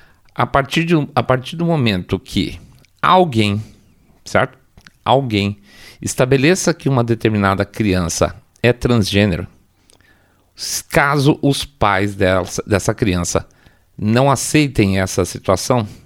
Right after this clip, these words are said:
eles podem ser processados por abuso de menor. Ok? Então imagina que você tem um filho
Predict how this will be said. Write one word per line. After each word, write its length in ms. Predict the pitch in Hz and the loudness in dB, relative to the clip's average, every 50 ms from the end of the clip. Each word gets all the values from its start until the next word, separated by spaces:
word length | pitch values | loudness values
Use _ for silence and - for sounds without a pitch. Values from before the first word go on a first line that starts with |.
| _ - | _ -8
eles 220 | - 98 95 - | -6 -6 -4 -6
podem 460 | - - - 107 98 95 92 101 104 98 | -6 -2 2 4 4 4 2 0 -2 -2
ser 280 | - - 101 95 95 - _ _ _ _ _ _ _ _ _ _ | 0 0 0 0 0 -4 _ _ _ _ _ _ _ _ _ _
processados 880 | - 127 135 143 - - 147 127 - - - 95 95 95 110 110 107 - | -2 0 0 0 2 0 0 0 0 0 0 2 2 0 0 -2 -6 -8
por 240 | _ - 107 104 | _ -2 0 2
abuso 680 | 95 92 95 - - 110 123 131 123 120 131 131 131 131 123 - | 0 0 0 -2 -2 0 0 0 -2 -2 -4 -4 -4 -6 -10 -8
de 120 | - 107 | -4 -2
menor. 340 | 113 117 107 92 - - - - _ _ _ _ _ _ _ _ _ _ _ _ _ _ _ _ _ - - | 0 0 0 0 -2 -4 -6 -12 _ _ _ _ _ _ _ _ _ _ _ _ _ _ _ _ _ -14 -14
Ok? 380 | - - - 110 139 160 156 - - - - - - - - | -8 -2 0 2 2 2 0 -4 -10 -20 -20 -20 -20 -20 -14
Então 240 | - 98 92 - 104 | -10 -8 -4 0 0
imagina 400 | 101 101 98 95 95 101 98 92 | 2 2 2 0 0 0 -2 -2
que 80 | 90 92 | -2 -2
você 240 | 92 90 - - 87 | -2 -2 -2 -2 -4
tem 160 | - 92 101 | -2 0 0
um 80 | 135 | 0
filho 320 | 160 - - 127 123 156 | 0 0 0 0 0 0